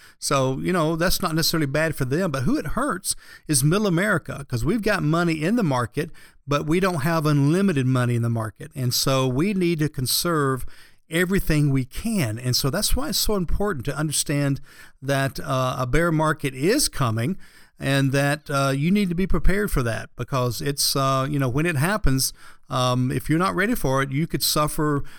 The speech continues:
if not all of the losses, you could s-, at least suffer some of the losses of, of a bear market. So, you know, you wanna make sure you have a plan. And that's, uh, Tony, you know, we talk about this all the time. That's,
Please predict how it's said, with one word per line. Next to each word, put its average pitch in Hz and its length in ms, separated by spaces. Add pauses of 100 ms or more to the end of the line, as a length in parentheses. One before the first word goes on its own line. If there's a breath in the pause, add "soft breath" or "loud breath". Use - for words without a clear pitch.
(160 loud breath)
if 120 160
not 165 180
all 214 300
of 151 80
the 127 80
losses, 123 520
you 160 80
could 143 120
s-, - 260
at 160 140
least 190 240
suffer 175 240
some 185 240
of 170 60
the 139 60
losses 135 520
of, 120 200
of 123 280
a 123 60
bear 127 200
market. 117 400
So, 131 300 (400 loud breath)
you 151 80
know, 151 80
you 165 160
wanna 208 140
make 185 180
sure 180 220
you 160 160
have 156 200
a 135 60
plan. 143 480
And 127 120
that's, - 280
uh, 160 320
Tony, 180 240
you 165 100
know, 151 120
we 151 100
talk 151 220
about 139 200
this 147 160
all 139 80
the 135 80
time. 135 380
That's, 160 320